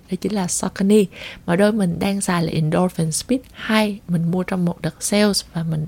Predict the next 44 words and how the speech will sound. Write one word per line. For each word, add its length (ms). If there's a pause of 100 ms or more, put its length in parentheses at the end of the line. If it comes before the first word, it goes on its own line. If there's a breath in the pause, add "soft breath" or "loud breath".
rất 220
là 180
khoái 300
dùng 140
em 160
này 200
cho 120
speed 360
workout 400 (360 loud breath)
hay 160
là 100
đôi 200
lúc 220
là 100
đem 180
đi 180
race 360
luôn 140
á. 140 (720 soft breath)
Nhắc 180
đến 180
race 260
thì 140
chúng 160
ta 80
cũng 200
sẽ 200
có 140
những 240
giày 220 (140)
chuyên 280
để 120
đi 200
race 360
cho 120
những 220
giải 100
chạy 220 (100)
trường 240
nhựa, 260 (380 loud breath)
giống 220
như, 100
như 200
là 380